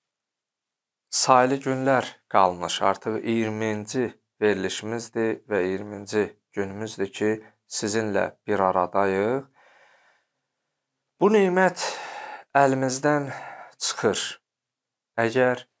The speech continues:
bu iyirmi gün ərzində hələ də layiqincə bu aydan biz istifadə etməmişiksə, bu son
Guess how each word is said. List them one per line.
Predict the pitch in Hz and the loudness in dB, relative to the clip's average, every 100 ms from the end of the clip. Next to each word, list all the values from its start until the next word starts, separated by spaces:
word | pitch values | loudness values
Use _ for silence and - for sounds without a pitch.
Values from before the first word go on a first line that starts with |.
| _ _ _ 143 | _ _ _ -6
bu | 160 | -4
iyirmi | 131 123 127 143 | -2 -2 -4 -4
gün | 131 120 | -4 -2
ərzində | 113 110 113 110 123 113 | 0 -2 -6 -4 -4 -2
hələ | 123 143 170 | 0 0 0
də | 120 95 - _ _ | 0 -2 -4 _ _
layiqincə | 101 107 101 98 104 98 95 - | 4 6 6 0 -8 -4 -6 -2
bu | 95 90 | 0 2
aydan | 95 95 95 90 | 0 -4 -8 -8
biz | 95 92 | -12 -8
istifadə | - - - 98 - 67 107 | -8 -10 -2 -2 -2 -6 -6
etməmişiksə, | - 127 123 104 - 82 - 65 - _ _ _ _ - | -8 -8 -6 -6 -10 -8 -6 -6 -6 _ _ _ _ -10
bu | |
son | 123 - 131 127 | -8 -2 -2 -2